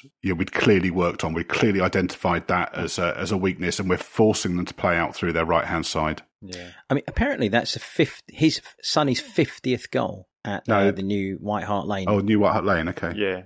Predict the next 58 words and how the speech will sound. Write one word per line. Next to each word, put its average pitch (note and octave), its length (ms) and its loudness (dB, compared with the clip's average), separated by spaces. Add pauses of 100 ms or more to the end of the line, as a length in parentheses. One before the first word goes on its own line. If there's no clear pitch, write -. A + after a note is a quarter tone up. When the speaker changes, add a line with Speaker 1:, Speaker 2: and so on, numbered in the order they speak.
(180)
Speaker 3:
That's C3+ 220 0
what A#2+ 80 2
I A#2 80 4
heard G#2 220 2
someone G2 360 -4
say. F2+ 280 -10
It's - 160 -12
his G2+ 120 -6
fiftieth - 460 -6
goal F#2+ 220 -6
in F2+ 100 -14
that F2+ 160 -12
stadium, F#2 560 -8 (100)
um, F2+ 400 -12
which G2 240 -8
is G2 160 -6
Speaker 2:
Mm. - 40 -20
Speaker 3:
tremendous, G2+ 580 -4 (240)
given F#2+ 240 -4
that F#2+ 100 -10
we F#2+ 120 -8
probably F2+ 300 -6
all F#2+ 160 -4
remember, F2+ 520 -8 (180)
you F#2 140 -8
know, F#2 160 -10
his - 140 -6
first C#3 320 4
goal F2 260 -10 (160)
in F#2 100 -6
the F2 60 -6
stadium, F#2 480 -4
and G2 80 -4
it - 100 -8
doesn't A2 300 2
Speaker 1:
Mm. A2 120 8
Speaker 3:
seem G2 200 6
like F#2+ 280 -10
it G#2 120 -4
was F#2 140 -10
a F#2+ 40 -6
million F#2+ 380 -6
years F#2 240 -10
ago, G2 320 -10 (100)
because F#2 260 -12
it - 120 -12
wasn't. E2+ 340 -10 (140)
What G#2 200 0
price A2 360 2
him G#2 120 -2
ending G2 280 -4
up G2 200 -10
on F#2+ 120 -6
thirty F#2 300 -10
goals F#2 280 -12
this F2+ 160 -14
season, F2 500 -14
eh? F#2+ 120 -14